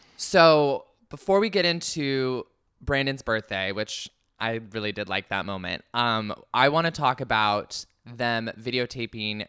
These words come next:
Chandrika on the Ring camera and getting her on the phone, basically talking shit about Kandi and Todd.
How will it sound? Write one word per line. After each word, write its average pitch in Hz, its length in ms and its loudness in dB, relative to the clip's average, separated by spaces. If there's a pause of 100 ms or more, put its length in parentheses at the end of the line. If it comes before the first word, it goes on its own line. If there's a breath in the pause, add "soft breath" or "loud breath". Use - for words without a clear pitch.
Chandrika 113 540 -4
on 104 200 0
the 107 100 -2
Ring 110 200 -2
camera 98 540 0
and 107 180 -4
getting 117 240 -2 (100)
her 110 300 0
on 107 280 -2 (200)
the 107 80 -10
phone, 131 800 0
basically 117 400 -6
talking 110 640 -6 (400)
shit 120 500 2
about 101 520 2 (180)
Kandi 98 320 -6
and 98 80 -6
Todd. 92 340 -10